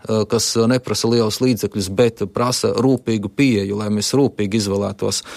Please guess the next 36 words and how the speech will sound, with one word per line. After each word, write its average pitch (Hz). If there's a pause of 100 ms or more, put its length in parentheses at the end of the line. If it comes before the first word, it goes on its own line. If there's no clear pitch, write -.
(100)
savas 107
valsts 107
goda 107
konsulus 107
dažādos 104
pasaules 107
tirgos, 131 (380)
un 113
viņi 156
atrastu 113
vietas, 139
kur, 135
eh, 117
latviešu 117
uzņēmēji 107
var 107
eksportēt, 104
eh, 104
piena 151
produktus, 120
eh, 107
gaļas 127
izstrādājumus 104 (380)
un, 117
eh, 117
arī 131
potenciāli 117
to 117
ražošanu, 104
kas 104
Latvijā 104
veidosies 147
un 110
jau 104
veidojas. 131
Eh, 107